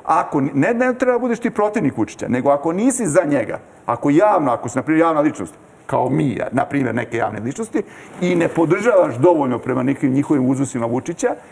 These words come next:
ti si njima neprijatelj. Ti imaš sedamsto pedeset hiljada paravojnika koji veruju u tu priču. Pa šta je to, ljudi moji? Znači, predsjednik je istovremeno komandant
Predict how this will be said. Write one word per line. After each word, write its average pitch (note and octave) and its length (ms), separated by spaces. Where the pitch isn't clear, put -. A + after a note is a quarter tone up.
ti F#3+ 140
si G#3+ 140
njima C#3+ 200
neprijatelj. A3+ 540
Ti C#3 80
imaš G#3 240
sedamsto A3 340
pedeset D#3 400
hiljada G3 240
paravojnika F#3 800
koji E3+ 200
veruju D#3+ 200
u E3 40
tu G3+ 140
priču. G#3+ 400
Pa A#2+ 140
šta - 220
je G#3+ 120
to, A3+ 200
ljudi G#3+ 220
moji? F3+ 300
Znači, - 220
predsjednik G3+ 520
je F#3 60
istovremeno G3+ 420
komandant D#3+ 500